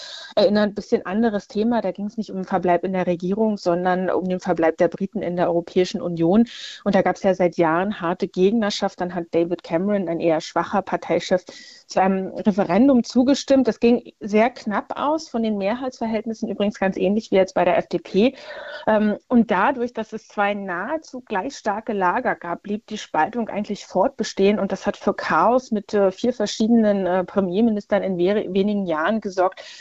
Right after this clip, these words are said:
Die Tories sind bis heute gespalten. Also das sollte Christian Lindner, Konstantin Kuhle, Wolfgang Kubicki und all den anderen Herren in der F D P eigentlich eine Warnung sein. Und, ähm, Sie haben's angesprochen, ähm, es dürfte ungemütlich werden beim Dreikönigstreffen.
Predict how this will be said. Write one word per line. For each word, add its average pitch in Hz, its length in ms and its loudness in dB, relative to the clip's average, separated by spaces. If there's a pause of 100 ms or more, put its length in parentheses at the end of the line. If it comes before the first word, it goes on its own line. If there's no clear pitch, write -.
(160)
Die 202 100 -2
Tories 214 380 4
sind 214 160 0
bis - 220 -8
heute 214 260 2
gespalten. 175 560 -6
Also 170 220 -2
das 170 160 -4
sollte 185 280 2
Christian 196 420 -4
Lindner, 208 340 0
Konstantin 208 500 -4
Kuhle, 220 400 4 (320)
Wolfgang 220 320 0
Kubicki 240 420 -2
und 226 160 -2
all 185 140 0
den 220 160 -2
anderen 214 300 -4
Herren 202 380 -6
in 202 180 -4
der 196 100 -2
F 190 80 -8
D 196 140 -6
P 202 240 -2
eigentlich 190 340 -2
eine 175 240 -4
Warnung 180 460 2
sein. 165 400 2
Und, 180 180 0 (380)
ähm, 202 400 2 (160)
Sie 196 160 -8
haben's 220 180 0
angesprochen, 233 800 0
ähm, 202 460 0
es - 180 -12
dürfte 233 320 -2
ungemütlich 190 600 -2
werden 160 300 0
beim 160 280 -2
Dreikönigstreffen. 160 720 -4